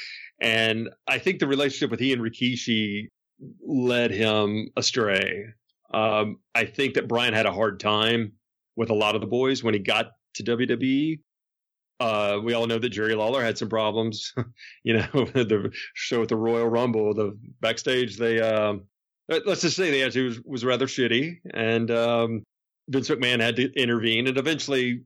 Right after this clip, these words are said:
you know, I think Jerry kinda won people over with, with his announcing, but Brian, I think, ca-, carried that same swagger that he had in the Memphis wrestling dressing room to W W E,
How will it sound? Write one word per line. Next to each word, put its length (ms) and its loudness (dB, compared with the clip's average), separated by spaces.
you 80 -4
know, 60 0
I 20 -2
think 180 0
Jerry 220 0
kinda 160 2
won 160 2
people 260 0
over 240 2
with, 200 0
with 180 0
his 160 0
announcing, 540 0
but 160 0
Brian, 420 4
I 60 4
think, 240 0
ca-, 180 -4
carried 340 0
that 140 -2
same 260 0
swagger 920 0
that 140 2
he 80 2
had 180 2
in 100 2
the 60 0
Memphis 400 -2
wrestling 340 0
dressing 300 0
room 380 0
to 160 0
W 220 0
W 320 2
E, 400 0